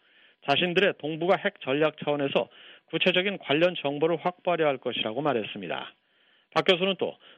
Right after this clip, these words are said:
미한이 북한의 핵 위협과 도발 수위가 높아질수록 미한의 확장 억제를 강화시킬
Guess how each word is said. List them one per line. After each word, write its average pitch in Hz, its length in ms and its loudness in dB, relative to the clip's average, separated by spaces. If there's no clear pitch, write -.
미한이 165 600 0
북한의 175 320 0
핵 175 180 -6
위협과 143 600 -2
도발 151 360 0
수위가 151 240 0
높아질수록 131 720 -2
미한의 170 500 2
확장 - 380 -2
억제를 156 440 0
강화시킬 165 560 0